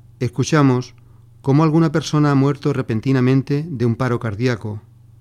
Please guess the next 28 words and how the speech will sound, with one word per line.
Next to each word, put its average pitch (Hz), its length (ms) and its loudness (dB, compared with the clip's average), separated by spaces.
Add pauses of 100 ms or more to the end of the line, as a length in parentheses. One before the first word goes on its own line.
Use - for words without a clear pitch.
(340)
con 117 160 -2
la 113 100 -2
comida 139 300 0
en 151 80 2
la 127 80 2
mano 135 420 0 (320)
a 117 80 -4
medio 147 320 0
camino 113 320 -2
hacia 113 180 -6
la 110 80 -6
boca, 107 400 -8 (920)
o 123 80 -2
saliendo 135 400 2
de 131 80 2
su 110 140 -6
coche 160 440 -2 (580)
antes 160 320 0
de 165 120 -4
que 147 80 -4
sus 120 200 -6
pies 139 320 0
llegasen 117 380 -4
al 107 120 -6
suelo. 110 380 -8 (1000)
Por 131 160 0
esta 175 180 -2
razón, 139 520 -2